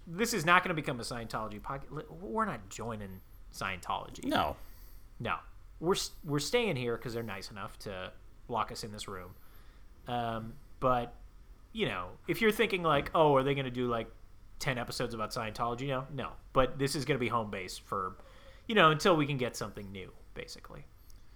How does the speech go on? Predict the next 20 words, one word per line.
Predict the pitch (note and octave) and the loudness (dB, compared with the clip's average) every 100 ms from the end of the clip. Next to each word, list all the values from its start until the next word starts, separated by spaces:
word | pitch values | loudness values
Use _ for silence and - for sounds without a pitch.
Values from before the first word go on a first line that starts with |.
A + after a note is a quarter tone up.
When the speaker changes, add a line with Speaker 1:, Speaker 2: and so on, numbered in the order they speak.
| - - - - - - - - - - | -20 -20 -20 -20 -20 -16 -16 -18 -20 -16
Speaker 2:
Here | - C#3+ | 0 6
we | F3+ | 10
are. | D#3+ A2+ A2 A#2 - - - - - - - - - - - - - - - - - C#5 - - - - - - - - - - - - - - - - | 12 12 12 10 0 0 -4 -6 -10 -10 -12 -12 -16 -18 -18 -18 -18 -18 -18 -20 -20 -20 -20 -20 -20 -18 -18 -18 -18 -20 -20 -20 -20 -18 -18 -18 -6 2
Speaker 1:
Um, | D3 C#3+ - - - - - - - - - F#3+ | 4 4 -4 -18 -18 -20 -18 -20 -20 -20 -8 2
Abe, | G3+ E3+ | 4 8
what | A#3+ | 6
did | D4 | 6
you | C4+ | -2
put | G#3 G#3 E3+ | 2 2 4
for, | - D#3+ | 4 4
"Do | B2 D3 | 4 0
you | F#3 | 2
sometimes | - F#3+ G3 F#3 C#3+ | 2 2 4 2 2
wonder | D3+ D3+ C#3 | 2 4 6
if | C#3+ | 4
anyone | C#3 C3+ B2 | 2 2 2
really | B2 A2+ | 2 2
cares | A2+ A2 G2+ | 0 -4 -4
about | G2 - - | -8 -10 -10
you?" | C3+ | -10